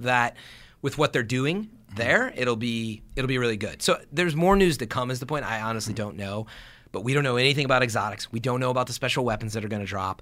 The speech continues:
Speaker 2: Yeah.
Speaker 1: Like, I'm playing House of Wolves and I keep getting, like, new weapons and stuff, and none of them feel that special
Speaker 2: Yeah,
Speaker 1: to me.
Speaker 2: nothing's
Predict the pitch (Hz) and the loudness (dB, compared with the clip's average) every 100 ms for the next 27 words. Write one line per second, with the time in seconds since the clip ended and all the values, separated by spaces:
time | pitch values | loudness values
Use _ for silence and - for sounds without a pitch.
0 | - 107 90 - 120 160 - 381 156 156 | -8 -6 -6 -4 0 2 2 4 4 4
1 | - 120 180 247 143 131 123 170 143 156 | 2 2 4 4 2 -2 -4 -8 -2 0
2 | 165 147 127 123 123 123 151 170 127 - | 2 0 -2 -2 0 0 0 0 -2 -4
3 | 117 131 151 190 214 190 151 - 143 139 | -4 2 4 8 8 6 4 2 4 4
4 | 127 117 - - 110 - 151 202 123 143 | 2 -2 -4 -4 -2 2 8 8 8 8
5 | 170 196 202 214 - | 8 6 4 2 -4